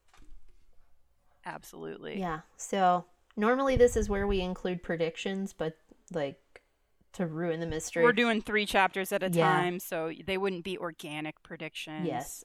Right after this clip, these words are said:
Speaker 2: and I will save any major announcements for episode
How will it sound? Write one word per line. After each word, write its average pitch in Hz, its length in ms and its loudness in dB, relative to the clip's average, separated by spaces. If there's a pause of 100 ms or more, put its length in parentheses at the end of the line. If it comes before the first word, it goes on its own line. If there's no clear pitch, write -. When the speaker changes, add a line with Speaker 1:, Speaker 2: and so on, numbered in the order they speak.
Speaker 2:
and 170 160 -6
I 156 120 -4
will 160 120 0
save 160 280 0
any 143 200 -6
major 139 300 -8
announcements - 720 -10
for - 360 -8 (1120)
episode 156 640 -4